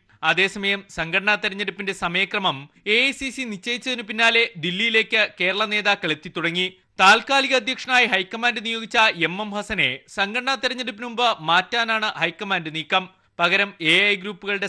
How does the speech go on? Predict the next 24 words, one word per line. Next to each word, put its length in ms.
സമവായത്തിലൂടെ 720
പുതിയ 320
അധ്യക്ഷനെ 440
നിയോഗിക്കും. 460
തൊണ്ണൂറ്റിയൊന്നിലെ 720
സംഘടനാ 400
തെരഞ്ഞെടുപ്പിന് 460
ശേഷം 220
നാമനിർദ്ദേശത്തിലൂടെയാണ് 1200
കെ 180
പി 100
സി 240
സി 140
അധ്യക്ഷന്മാരെ 540
നിയമിച്ചിട്ടുള്ളത്. 800
ഈ 20
രീതി 240
പിന്തുടരും. 580
താൽക്കാലിക 600
അധ്യക്ഷനു 360
പകരം 260
സ്ഥിരം 360
അധ്യക്ഷന്റെ 440
മേൽനോട്ടത്തിൽ 560